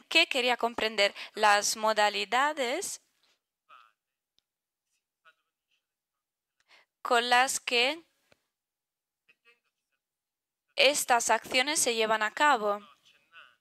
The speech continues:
Sí, tratamos de pensar en el sufrimiento de las víctimas, se trata de un sufrimiento por un, eh, trágico sentido de injusticia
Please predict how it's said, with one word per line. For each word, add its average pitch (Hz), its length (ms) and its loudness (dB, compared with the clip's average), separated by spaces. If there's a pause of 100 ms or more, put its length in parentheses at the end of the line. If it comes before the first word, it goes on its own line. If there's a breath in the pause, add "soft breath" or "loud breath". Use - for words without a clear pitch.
(680 loud breath)
Sí, 294 600 -2 (520)
tratamos 302 340 0
de 247 120 2
pensar 269 340 2
en 254 180 4
el 233 160 2
sufrimiento 254 640 -4
de 233 80 -2
las 220 220 0
víctimas, 247 760 -2 (300 loud breath)
se - 180 -4
trata 311 380 2
de 247 240 0
un 254 100 -6
sufrimiento 247 1200 -4 (840 loud breath)
por 262 440 2
un, 262 340 -4
eh, 233 300 0
trágico 277 560 -2
sentido 269 500 -2
de 240 80 2
injusticia 233 1120 -2